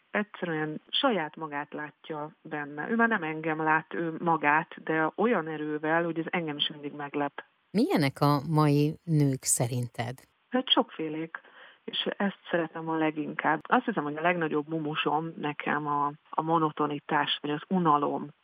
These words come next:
Speaker 1: Úgyhogy a színek mellett valahogy mindig egy másik típusú nőt akarok előtérbe helyezni, vagy megfesteni.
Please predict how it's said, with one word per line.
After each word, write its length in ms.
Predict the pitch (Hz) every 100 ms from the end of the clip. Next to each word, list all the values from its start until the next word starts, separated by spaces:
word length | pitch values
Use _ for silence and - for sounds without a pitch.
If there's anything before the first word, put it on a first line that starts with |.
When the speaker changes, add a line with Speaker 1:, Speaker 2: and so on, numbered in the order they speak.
| _ -
Speaker 1:
Úgyhogy 260 | - 180 -
a 80 | 190
színek 340 | - 220 160 -
mellett 640 | 175 160 160 175 - - - -
valahogy 380 | 170 165 165 175
mindig 400 | 196 160 151 156
egy 160 | 151
másik 400 | 160 151 - - -
típusú 460 | 165 - 147 156
nőt 360 | 147 143 143 143
akarok 520 | - 147 143 143 - -
előtérbe 720 | - 147 143 143 - 151 147 147
helyezni, 380 | 147 143 151
vagy 160 | 147 147
megfesteni. 840 | 147 - - 139 - 156 147 151